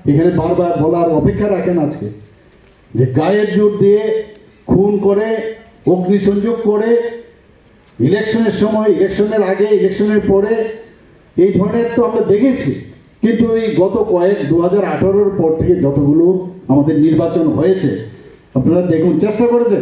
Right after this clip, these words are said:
বলছে, "ছাপ্পা ভোট।" আপনারা বলুন, "কোথায় ছাপ্পা ভোট? তুমি যাও না ইলেকশন কমিশন।" এখনও বলছে, এইসব বলে। তো সেই জায়গায় আস্তে আস্তে করে আমরা কিন্তু সেপারেট করে করে এগুলোকে একটা সুন্দর একটা যে পরিস্থিতি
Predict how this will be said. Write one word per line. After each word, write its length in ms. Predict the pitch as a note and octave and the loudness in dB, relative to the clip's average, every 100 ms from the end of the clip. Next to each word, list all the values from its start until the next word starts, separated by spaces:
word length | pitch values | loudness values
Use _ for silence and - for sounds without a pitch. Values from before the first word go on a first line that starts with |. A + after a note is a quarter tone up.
| B2 | -2
বলছে, 260 | E3 F3+ G#3 | -2 0 -2
"ছাপ্পা 340 | - - A3 | -2 -2 -2
ভোট।" 480 | F3+ D#3+ D3+ - - | 0 0 -2 -6 -4
আপনারা 280 | G3 A#3 A#3+ | -2 0 0
বলুন, 240 | A#3+ A3+ | 0 -2
"কোথায় 260 | - A3+ A3+ | -2 -2 0
ছাপ্পা 300 | A#3 - G#3+ | -2 0 0
ভোট? 300 | G#3 G#3 - | -2 -2 0
তুমি 160 | G3+ | 0
যাও 240 | F#3 G3 A#3 | 2 0 -2
না 80 | G#3+ | 0
ইলেকশন 300 | G#3 G3+ F#3 | 0 0 0
কমিশন।" 400 | F#3 E3 D3+ A#2+ - - - - | 0 0 -2 -4 -8 -18 -14 -4
এখনও 360 | G3 A3+ B3 B3 | -2 0 0 0
বলছে, 320 | A3+ - B2 - - - - | -2 -4 -8 -12 -18 -20 -4
এইসব 220 | F#3 F#3 F3+ | 0 0 0
বলে। 300 | D3 C#3+ D#3 D#3 - - - - - | 0 0 0 -4 -12 -20 -20 -10 -4
তো 300 | G#3 A3+ - - - - | -2 -2 -6 -14 -20 -2
সেই 200 | G3+ A#3 | 0 2
জায়গায় 380 | G#3 F3 F#3+ | 0 0 0
আস্তে 260 | F3+ C#3 G#3 | -2 -4 -2
আস্তে 220 | G3+ G#3 | -2 -2
করে 440 | G3+ F3+ G3+ F#3 - | 0 2 2 2 0
আমরা 260 | D3 D3 D#3+ | 2 2 2
কিন্তু 460 | F3+ F#3 G3 - - - | 2 0 0 -4 -14 -18
সেপারেট 480 | - G3+ A#3+ B3 A#3+ A#3+ | -6 -2 0 0 -2 0
করে 200 | G#3 G#3 | 0 2
করে 220 | G#3+ G#3+ | 2 2
এগুলোকে 380 | D#3+ F3+ F#3 F#3+ | 2 0 0 0
একটা 400 | F3+ F3 E3+ - - C3+ | 0 -2 -2 -8 -12 -4
সুন্দর 460 | G3 G#3+ G#3 G#3 | 0 2 2 2
একটা 480 | G3 G3 G#3 G#3 - - - - | 0 0 -2 -2 -6 -16 -10 -2
যে 120 | D#3 | 0
পরিস্থিতি 720 | D#3 G3 F#3 - G#3 C#3+ | 2 0 -2 -4 -2 -2